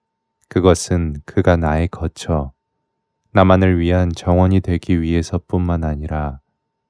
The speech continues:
나를 따르려고 모든 것을 버린 사람들을 위해 아버지와 내가 마련해둔 곳에 들어가기 위해서도 그렇게 해야 한다. 다비사,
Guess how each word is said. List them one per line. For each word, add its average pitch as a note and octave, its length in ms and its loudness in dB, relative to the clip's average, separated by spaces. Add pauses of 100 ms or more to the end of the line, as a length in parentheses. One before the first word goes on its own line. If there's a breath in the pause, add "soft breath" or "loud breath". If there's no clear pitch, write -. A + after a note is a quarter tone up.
(380)
나를 F#2 300 4
따르려고 F#2+ 760 2
모든 E2+ 500 -2
것을 F2+ 360 -2
버린 E2+ 400 -2
사람들을 F2 720 -4
위해 D2+ 420 -4 (840)
아버지와 F2+ 580 2
내가 E2+ 320 -2
마련해둔 E2+ 800 -2
곳에 F2 380 -2
들어가기 F2 640 -2
위해서도 D#2 680 -4 (720)
그렇게 - 360 0
해야 D2+ 280 -4
한다. C#2+ 520 -10 (3000)
다비사, D2+ 720 -2